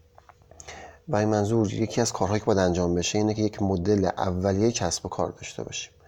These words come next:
مدل اولیهٔ کسب و کار چیه؟ اصلاً چه اتفاقی قرار توش بیفته؟ صاحب هر کسب و کاری یا اصلاً کسب و کاری که شروع می‌کنیم و کوچیک هستش، خون دل می‌خورن، عرق می‌ریزن، کلی تلاش می‌کنن، یک سره از صبح تا شب در حال بدو بدوان، یه سرمایه رو میان می‌ریزن توی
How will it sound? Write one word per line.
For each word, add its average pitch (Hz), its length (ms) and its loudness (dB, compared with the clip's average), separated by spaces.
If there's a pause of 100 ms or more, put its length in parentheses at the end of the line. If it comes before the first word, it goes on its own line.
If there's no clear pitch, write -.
(460)
مدل 104 220 4
اولیهٔ 101 320 2
کسب 98 260 -6
و - 20 -12
کار 113 120 2
چیه؟ 101 340 0
اصلاً 98 240 -2
چه 104 140 -4
اتفاقی 87 380 -6
قرار 80 260 -4
توش - 260 -12
بیفته؟ - 400 -12 (1040)
صاحب 117 300 -2
هر 127 240 0 (280)
کسب - 340 -2
و - 40 -2
کاری 101 300 2
یا 92 220 0
اصلاً 101 200 -2
کسب 98 220 -4
و - 20 -20
کاری 98 220 -2
که - 100 -4
شروع 92 320 0
می‌کنیم 90 380 -2
و 90 80 -2
کوچیک - 360 -10
هستش، 104 500 -4 (360)
خون 123 220 2
دل 123 160 2
می‌خورن، 113 460 0
عرق 107 380 -2
می‌ریزن، 107 360 -2
کلی 110 260 -4
تلاش 104 420 -4
می‌کنن، 104 320 -2
یک 104 200 -2
سره 104 240 -2
از 104 120 0
صبح - 220 -2
تا 113 100 -2
شب 104 220 -2
در 98 140 2
حال 101 220 0
بدو 104 260 0
بدوان، 101 320 -2
یه 101 120 0
سرمایه 101 520 0
رو 107 80 0
میان 107 160 2
می‌ریزن 101 320 -2
توی 98 300 -4